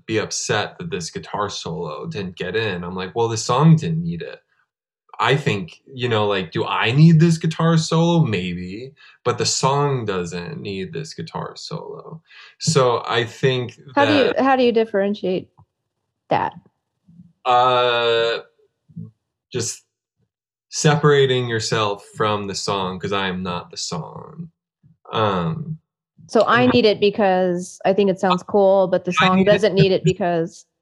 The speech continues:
Speaker 1: It's like jam music. It's like jam music or whatever. Uh, not even jam music. Like, I really like heavy metal music, say.
Speaker 2: Uh-huh.
Speaker 1: Like,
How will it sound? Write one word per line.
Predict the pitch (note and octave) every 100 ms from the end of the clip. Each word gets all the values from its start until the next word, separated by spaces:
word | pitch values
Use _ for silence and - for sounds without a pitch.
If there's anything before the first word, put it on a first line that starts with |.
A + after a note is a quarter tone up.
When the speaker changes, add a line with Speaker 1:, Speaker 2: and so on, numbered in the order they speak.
| _
Speaker 1:
It's | D#3+ D#3+
like | G3 D#3+
jam | C3+ C#3+ D3+ D3
music. | A#2 G#2 G2+ F#2+
It's | - -
like | B2 A2
jam | A#2+ C#3 D#3
music | D#3+ D3 C3 C3+ B2+ -
or | C3 B2+
whatever. | C3 A#2 G#2+ G2+ G2 G2+ G#2+
Uh, | G2+ G#2+ G2 F#2 F2+
not | C3 C#3
even | C#3 B2+
jam | A#2 G#2+
music. | G2+ F2+ - F2 E2+
Like, | G#2 F#2+ - - - -
I | C#3+
really | E3 E3+
like | E3+ D3+ -
heavy | B2+ A2+
metal | A2 G2+ F#2+
music, | F2+ F2+ E2+ E2 -
say. | - - A#1 - - -
Speaker 2:
Uh-huh. | A3 F#3+
Speaker 1:
Like, | A#2+